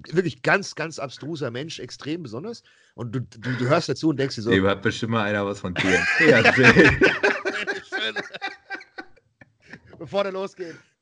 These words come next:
Speaker 1: paff in die Schulter und ab geht es. Nee,
Speaker 2: Ja,
Speaker 1: aber
Speaker 2: Trick
Speaker 1: der hat
Speaker 2: siebzehn.
Speaker 1: beispielsweise, der hat beispielsweise, ähm,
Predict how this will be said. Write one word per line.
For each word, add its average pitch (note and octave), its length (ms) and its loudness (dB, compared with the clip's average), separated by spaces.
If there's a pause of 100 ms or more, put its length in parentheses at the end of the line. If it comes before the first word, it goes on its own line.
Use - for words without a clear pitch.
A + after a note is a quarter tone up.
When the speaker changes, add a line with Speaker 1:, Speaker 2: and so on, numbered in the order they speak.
(160)
Speaker 1:
paff F#3+ 360 -8
in F3 100 -14
die E3 120 -14
Schulter F3+ 480 -8
und D3+ 80 -12
ab D3 180 -12
geht D#3+ 220 -8
es. A#2+ 60 -14 (720)
Nee, F#3+ 160 -4
Speaker 2:
Ja, D#3 60 -6
Speaker 1:
aber C3+ 120 -6
Speaker 2:
Trick B2 80 -6
Speaker 1:
der C#3 80 -8
hat G3 80 -6
Speaker 2:
siebzehn. C#3 380 -6
Speaker 1:
beispielsweise, - 840 -14
der F3+ 120 -8
hat A#3+ 160 -10
beispielsweise, D3 800 -8 (100)
ähm, A2+ 220 -10